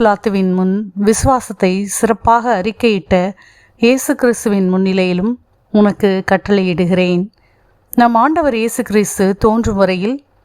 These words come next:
குறை சொல்லுக்கு இடம் தராமல் இந்த கட்டளையை அப்பழுக்கின்றி கடைப்பிடித்து வா. உரிய காலத்தில் பேரின்ப கடவுள்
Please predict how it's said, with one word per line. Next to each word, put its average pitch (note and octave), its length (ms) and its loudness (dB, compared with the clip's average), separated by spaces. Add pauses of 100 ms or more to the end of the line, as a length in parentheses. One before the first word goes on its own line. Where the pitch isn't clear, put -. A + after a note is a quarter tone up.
(260)
குறை C#4+ 300 2
சொல்லுக்கு A3 580 0
இடம் G3+ 260 0
தராமல் F#3+ 560 0 (400)
இந்த B3+ 260 2
கட்டளையை G3 720 -2 (100)
அப்பழுக்கின்றி G3 880 0
கடைப்பிடித்து G3 640 0
வா. F#3 440 0 (460)
உரிய A#3 380 2
காலத்தில் G#3 720 0 (100)
பேரின்ப B3 500 2
கடவுள் G3 540 -2